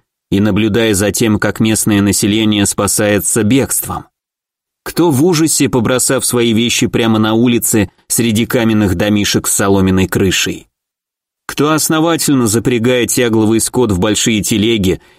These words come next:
и складывая в них нехитрый скарб. Последние понимали, что луна падает слишком медленно, чтобы бежать сломя голову,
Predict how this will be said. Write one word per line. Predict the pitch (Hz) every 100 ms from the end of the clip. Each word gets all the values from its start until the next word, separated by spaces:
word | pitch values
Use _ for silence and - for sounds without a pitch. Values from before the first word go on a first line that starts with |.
| -
и | 113
складывая | - 127 127 117 113 113
в | 98
них | 113 107 120
нехитрый | 117 - 113 113 110
скарб. | - - 82 - - - _ _ _ _ _ _ _ _ _ -
Последние | 117 117 147 147 123 139
понимали, | 135 131 135 143 139 104
что | - 120
луна | 117 120 120
падает | 107 120 110 107 101
слишком | - 156 156 - 135
медленно, | 131 151 135 101 92 90
чтобы | - 104 101
бежать | 104 90 104 -
сломя | - 101 101
голову, | 95 101 98 80 73